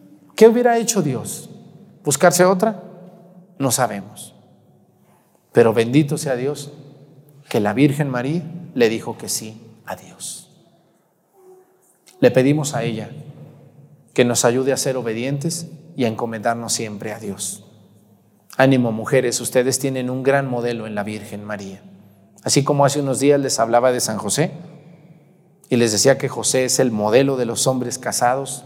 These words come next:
con hijos, así también María es la mujer modelo de todas las mujeres.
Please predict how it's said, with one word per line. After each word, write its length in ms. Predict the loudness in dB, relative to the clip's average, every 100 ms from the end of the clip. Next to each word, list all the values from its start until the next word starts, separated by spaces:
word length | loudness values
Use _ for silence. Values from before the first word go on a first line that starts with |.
| -4
con 180 | 0 0
hijos, 460 | 0 -2 -4 -6 -14 -20 -20 -20 -20 -20 -20 _ _ _ _
así 220 | 0 2
también 340 | 4 2 2 -2
María 500 | -4 -2 -2 -4 -6
es 120 | -6
la 120 | -4 -4
mujer 640 | -4 -2 -2 -2 -12 -12
modelo 720 | -6 0 2 2 2 2 -2 -8 -14 -16 -4
de 180 | -4
todas 420 | -2 0 0 0 -2
las 180 | -4
mujeres. 600 | -8 -8 -12 -14 -14 -16